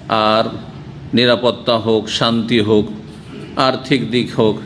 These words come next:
হ্যাঁ, সমস্ত দিক, ছেলে মেয়ের ক্ষেত্রে হোক, হ্যাঁ, পারিবারিক ক্ষেত্রে হোক, যে কোনো ক্ষেত্রে হোক না কেন, আল্লাহ রাব্বুল আলামিনের শুকরিয়া আদায় করলে আপনার আমারই বেশি লাভ আছে, বরং সবই লাভ আমার আপনার,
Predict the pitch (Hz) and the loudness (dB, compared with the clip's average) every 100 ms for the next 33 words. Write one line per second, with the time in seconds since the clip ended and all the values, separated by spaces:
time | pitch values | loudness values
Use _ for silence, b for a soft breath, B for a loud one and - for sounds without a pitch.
0 | - 110 101 104 - - - - - - | -2 0 0 -4 -8 -12 -12 -12 -4 -2
1 | 226 - - 95 78 76 - - - - | 0 -2 0 -2 -2 -6 -8 -10 -10 -12
2 | - - - - - 117 107 104 107 - | -14 -14 -12 -4 2 2 4 2 0 0
3 | 113 120 107 107 101 - - - - 104 | 0 2 2 4 2 -2 -14 -12 -2 0
4 | 101 95 - 113 107 107 107 107 117 110 | 2 0 0 2 2 2 2 2 -2 0
5 | 110 104 98 101 - - - - - - | 0 2 0 -2 -14 -18 -18 -18 -18 -16
6 | - - 180 135 135 117 120 107 110 107 | -10 0 2 4 2 4 2 2 2 2
7 | 101 90 87 85 87 120 107 107 95 104 | 2 -2 0 -2 0 2 2 2 2 4
8 | 95 95 104 113 107 - 127 135 110 101 | 4 4 2 2 0 0 2 4 4 4
9 | 113 - 113 113 120 - - - - - | 2 2 2 2 0 -8 -16 -16 -16 -18
10 | - - 120 - 143 139 120 117 117 143 | -12 0 0 2 2 4 4 4 4 4
11 | 143 131 139 104 87 82 80 - - - | 4 2 2 2 2 -2 -6 -10 -10 -16
12 | - - - 120 139 135 - 127 139 151 | -18 -10 0 2 2 -2 0 2 4 4
13 | 143 127 110 107 95 80 87 | 4 4 0 2 0 0 -4